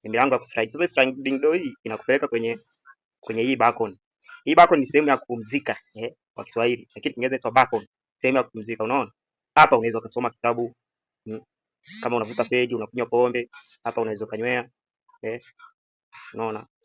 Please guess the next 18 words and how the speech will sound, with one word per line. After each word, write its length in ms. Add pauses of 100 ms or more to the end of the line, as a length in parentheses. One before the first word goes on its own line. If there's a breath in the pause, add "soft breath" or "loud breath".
(280 loud breath)
Inakuja 280
na 80
balcony 320
mbili 180
kwa 100
upande 220
wa 140
juu. 140
Hii 120
ni 60
balcony 300
ya 100
kwanza, 300
unaona? 200 (600 loud breath)
Haya, 360
ukitoka 340
hapo, 280 (140)
sebule. 420